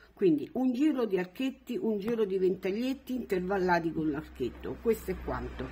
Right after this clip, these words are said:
Alla fine si finisce quando ci sono i ventaglietti e abbiamo gli archetti, ci,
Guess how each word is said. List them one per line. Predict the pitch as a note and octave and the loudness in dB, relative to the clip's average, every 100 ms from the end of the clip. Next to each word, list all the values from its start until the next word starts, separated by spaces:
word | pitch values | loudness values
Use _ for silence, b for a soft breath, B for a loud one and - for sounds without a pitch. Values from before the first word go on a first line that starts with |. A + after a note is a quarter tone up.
| B B B B B | B B B B B
Alla | F3 G3+ A3 | 2 4 4
fine | - A#3 F3+ D3+ C3+ | 2 4 4 4 -2
si | - F#3 | -4 -4
finisce | F#3+ F#3+ F3 - C3+ | 2 4 4 2 -4
quando | D#3 F3+ F#3 | 2 2 2
ci | F#3 | -2
sono | F#3 A3 A3 G#3+ G3+ - | 0 2 4 4 2 2
i | F3+ F3 | 2 4
ventaglietti | F3+ F#3+ F#3 F#3+ F#3+ F3 D3+ - C3+ C3+ B B B - | 4 2 0 0 4 2 0 -8 -10 -10 B B B 0
e | F#3+ - | 0 0
abbiamo | F3+ F3+ G3 G3 G3+ | -4 2 4 6 4
gli | G3 | 4
archetti, | G3 - F#3+ D3+ - C3 | 0 2 2 2 -2 -10
ci, | C#3+ D3+ D3 D3+ | -6 -6 -4 -8